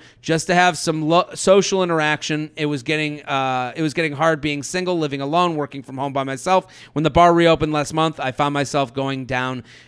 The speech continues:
uh, for happy hour a bit more. It's fun. I have friends there I've known for years outside of the bar, and the bartenders always take care of me.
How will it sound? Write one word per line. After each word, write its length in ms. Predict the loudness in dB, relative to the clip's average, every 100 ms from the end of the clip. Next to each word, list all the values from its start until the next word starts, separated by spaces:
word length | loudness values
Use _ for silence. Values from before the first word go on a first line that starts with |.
| _
uh, 280 | -2 0 0
for 160 | -4 -2
happy 400 | 0 2 2 4
hour 240 | 4 2
a 80 | -2
bit 260 | -2 -2 0
more. 380 | 0 0 -2 -12 _ _ _ _ _
It's 200 | -8 -4
fun. 380 | 4 6 6 2
I 100 | -6
have 100 | 0
friends 400 | 2 2 2 2
there 240 | 4 4
I've 180 | 2 0
known 300 | -2 -2 -2
for 220 | -6 -6
years 500 | -4 2 4 2 0
outside 340 | -4 -2 -4
of 60 | -4
the 60 | -2
bar, 360 | 4 6 4
and 160 | 2 -4
the 60 |
bartenders 560 | 0 0 0 -2 -4 -4
always 340 | -2 -2 -2
take 200 | -6 -8
care 180 | -6 -6
of 60 |
me. 80 | -6